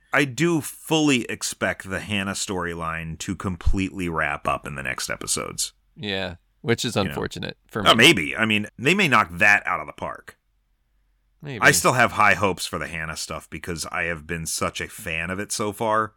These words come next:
Speaker 2: Yeah. I just want her to be in the next episode. Like, it's a disappointment that she's not in this episode, you know?
Speaker 1: She's definitely back. The one difference watching Quantum Leap live versus watching it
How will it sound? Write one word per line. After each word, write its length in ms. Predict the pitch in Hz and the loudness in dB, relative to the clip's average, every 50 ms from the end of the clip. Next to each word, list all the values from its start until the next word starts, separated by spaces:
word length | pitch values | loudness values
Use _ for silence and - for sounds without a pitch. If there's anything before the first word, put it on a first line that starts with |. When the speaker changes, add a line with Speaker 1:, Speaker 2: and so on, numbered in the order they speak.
| _ _ _ _ _ | _ _ _ _ _
Speaker 2:
Yeah. 320 | - 110 101 92 85 85 87 - _ _ _ _ _ | -2 -2 0 0 -2 -4 -8 -14 _ _ _ _ _
I 100 | 139 131 | -10 -6
just 200 | 131 135 - 143 | -6 -4 -4 -2
want 260 | 127 127 127 117 117 | 0 0 0 0 0
her 200 | 104 117 110 101 | 0 0 0 0
to 120 | - - 104 | -2 -6 -8
be 440 | 87 - 113 107 110 107 101 98 - | -6 -6 -4 -4 -2 -2 -2 -2 -2
in 140 | 98 101 98 | -2 -4 -4
the 80 | 92 | -4
next 300 | 92 95 92 - - - | -4 -4 -4 -6 -4 -4
episode. 460 | 101 101 - 95 87 - - 101 98 | -4 -4 -4 -6 -8 -8 -8 -8 -4
Like, 200 | 90 104 104 98 113 | -2 -2 -2 0 -2
it's 180 | 117 107 - | -4 -4 -6
a 80 | - 123 104 - - - - | -8 -10 -10 -12 -14 -14 -4
disappointment 1000 | - 135 143 135 - 147 117 - - 120 117 117 113 90 101 95 92 - 85 104 | -2 0 0 0 0 -2 -2 -2 -4 -4 -4 -4 -4 -4 -6 -6 -6 -8 -4 -2
that 220 | 98 95 92 - | -2 -2 -2 -4
she's 280 | - - 101 95 - - | -8 -10 -10 -10 -8 -6
not 260 | - 95 95 92 92 | -4 -2 -2 -2 -4
in 240 | 92 92 95 92 90 | -4 -6 -6 -6 -6
this 220 | 90 92 90 - | -8 -8 -8 -6
episode, 540 | 92 92 87 - 98 - - - - - - | -8 -8 -8 -8 -12 -12 -12 -12 -14 -16 -16
you 100 | - - | -14 -12
know? 280 | - - 95 90 90 92 _ _ _ _ _ - | -10 -10 -10 -12 -14 -18 _ _ _ _ _ -10
Speaker 1:
She's 300 | - - 165 165 - - | -4 -2 -2 -2 2 4
definitely 460 | 160 - 220 - 180 127 - 135 117 | 4 4 4 4 0 -4 -4 -6 -6
back. 520 | 90 80 98 90 78 - - - - - _ _ _ _ _ _ _ _ | -6 -6 -6 -8 -8 -10 -14 -18 -20 -20 _ _ _ _ _ _ _ _
The 140 | - 120 117 | -8 -6 -4
one 320 | 120 127 151 170 165 143 | 0 2 2 2 2 2
difference 600 | 113 120 113 - - 90 78 73 - - - - - _ | 0 0 -2 -2 -4 -10 -10 -10 -10 -10 -10 -12 -14 _
watching 500 | - 110 107 104 95 - 113 104 95 90 | -2 0 0 2 0 0 -4 -6 -6 -8
Quantum 320 | - - 110 104 101 95 95 | -8 -6 -4 -4 -4 -4 -6
Leap 200 | 95 92 82 - | -6 -8 -8 -8
live 340 | 92 92 87 87 87 87 85 | -8 -6 -6 -6 -6 -8 -8
versus 400 | 82 90 87 85 - 92 85 78 | -10 -10 -8 -8 -8 -10 -12 -10
watching 380 | 87 87 82 80 - - 87 82 | -10 -10 -8 -10 -10 -12 -12 -12
it 140 | 78 76 | -14 -14